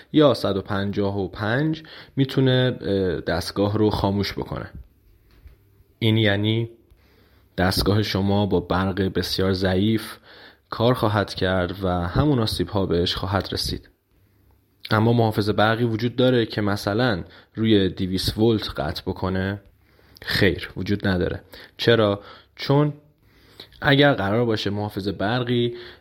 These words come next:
در واقع دستگاه رو روی دویست ولت قطع بکنه، تقریباً باید روزانه ده بار این اتفاق رخ بده. در خیلی از مناطق کشور ما برق حتی بالای دویست ولت هم ممکنه نیاد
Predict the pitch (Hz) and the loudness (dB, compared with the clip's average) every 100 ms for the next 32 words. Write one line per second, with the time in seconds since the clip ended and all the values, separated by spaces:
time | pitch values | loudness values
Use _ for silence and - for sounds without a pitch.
0 | - 90 95 92 107 95 98 - 120 113 | -6 -2 0 0 2 0 0 2 2 2
1 | 101 104 117 101 95 - 107 110 - 82 | 2 0 0 0 -2 0 0 0 -4 -6
2 | - 98 - 101 107 120 - 110 104 107 | -6 -6 -4 -2 -2 -2 0 0 2 2
3 | 120 110 110 107 101 95 95 107 107 - | 2 2 0 0 -2 -2 0 -2 -4 -10
4 | - 101 110 - 104 104 101 - - - | -4 -2 -2 -2 0 0 -2 -10 -20 -10
5 | 104 104 101 92 92 92 101 107 - - | -4 -2 -2 -4 -2 0 2 2 2 -4
6 | 65 64 - - _ _ _ _ _ - | -6 -8 -12 -20 _ _ _ _ _ -2
7 | 92 - 107 107 107 - - - _ 104 | 0 4 4 4 2 -2 -12 -20 _ -4
8 | 98 95 95 95 101 - 98 - 104 113 | -2 -2 -4 -4 -4 -4 -2 2 2 4
9 | 113 113 107 - 98 107 - 110 113 104 | 2 2 0 -2 -2 -2 -2 -2 -2 0
10 | 95 95 95 92 90 101 107 110 113 104 | 0 -2 -2 -4 -2 0 0 0 0 0
11 | 98 - 110 113 113 90 - | -2 -2 0 2 2 0 -4